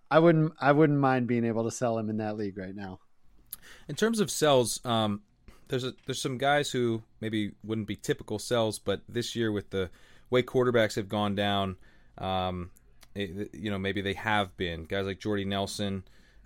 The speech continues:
Speaker 2: uh, Larry Fitzgerald, T Y Hilton, Demaryius Thomas, um, Carlos Hyde, not a receiver, but, but struggling, uh, a little bit with the,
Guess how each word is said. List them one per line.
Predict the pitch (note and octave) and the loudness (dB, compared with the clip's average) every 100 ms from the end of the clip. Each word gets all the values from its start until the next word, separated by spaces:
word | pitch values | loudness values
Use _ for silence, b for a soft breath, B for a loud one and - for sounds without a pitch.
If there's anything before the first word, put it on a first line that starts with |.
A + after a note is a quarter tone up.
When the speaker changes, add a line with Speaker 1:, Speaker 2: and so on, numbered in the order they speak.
| - | -6
Speaker 2:
uh, | F#2+ F#2 F#2 F#2 - | -2 0 0 -4 -6
Larry | F2 G#2 | -2 -2
Fitzgerald, | G2 G2 - G#2+ G#2 G2+ G2 - - - _ | -2 -8 -4 0 2 2 0 -4 -18 -20 _
T | - | -8
Y | G#2 F2+ | -6 -4
Hilton, | A#2+ G#2 A2 G#2 | -2 -2 -2 -4
Demaryius | F#2 F2+ E2+ | -4 -8 -8
Thomas, | - A2+ A2 A2 - - _ _ _ _ - | -8 -4 -2 -4 -6 -14 _ _ _ _ -10
um, | F#2+ F#2 F2+ F2 E2+ - _ - - | -6 -4 -4 -6 -10 -16 _ -20 -20
Carlos | - B2 G#2 - | -4 0 0 -2
Hyde, | A#2 G#2+ G#2 G2 | -2 2 2 0
not | G2+ | -2
a | F#2+ | -4
receiver, | F2+ A#2 G#2+ | -6 -6 -4
but, | G2 F#2+ - - - | -2 -4 -6 -20 -14
but | - | -12
struggling, | - G#2 F#2+ G2 F#2 F#2 | -4 -2 -2 -2 -4 -4
uh, | F#2 F2+ F2+ F2 | -4 -4 -4 -4
a | F#2+ | -4
little | G#2 | -4
bit | F#2 F2+ | -2 -4
with | F2 - | -4 -6
the, | F2+ F2 | -4 -4